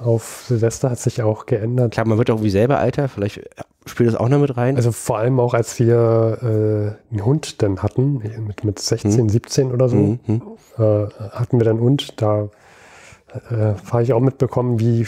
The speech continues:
Speaker 1: wie furchtbar das ist für, für so eine Tiere und dann hab ich zweimal, äh, Silvester in Spanien gefeiert und das ist so <laughs> angenehm da.
Speaker 2: Ich einmal und es ist doch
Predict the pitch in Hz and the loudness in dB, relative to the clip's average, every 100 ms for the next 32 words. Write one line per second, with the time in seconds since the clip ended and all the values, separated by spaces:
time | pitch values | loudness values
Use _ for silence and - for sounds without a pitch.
0 | - 117 107 131 170 - 107 101 110 - | -2 -4 0 0 0 -2 -2 -2 -4 -4
1 | 117 110 104 104 101 120 107 104 - 113 | 0 2 0 -4 -8 -4 -2 -4 -4 -2
2 | 117 117 101 104 - _ _ _ _ _ | 0 0 -4 -8 -10 _ _ _ _ _
3 | - _ _ _ _ 101 107 107 - - | -20 _ _ _ _ -4 -2 -2 -4 -4
4 | 104 113 127 120 120 113 113 - 113 107 | 0 2 2 4 4 2 -2 -4 -2 0
5 | 101 110 101 107 - - 110 110 110 - | 0 -2 0 -2 -2 -2 -2 0 -4 -6
6 | - - 107 123 117 101 101 - 101 107 | -8 -2 0 2 0 0 -6 -4 -4 -2
7 | 113 - _ 110 104 98 101 113 - - | -4 -10 _ -8 -8 -8 -8 -8 -10 -10
8 | - 127 - 120 95 104 101 95 98 98 | -2 0 0 -4 -2 0 0 -2 -4 -4
9 | 123 - - 131 - 92 127 151 175 160 | -6 -10 -4 -4 -2 0 2 4 4 2
10 | 120 143 - 131 | 0 0 -2 -4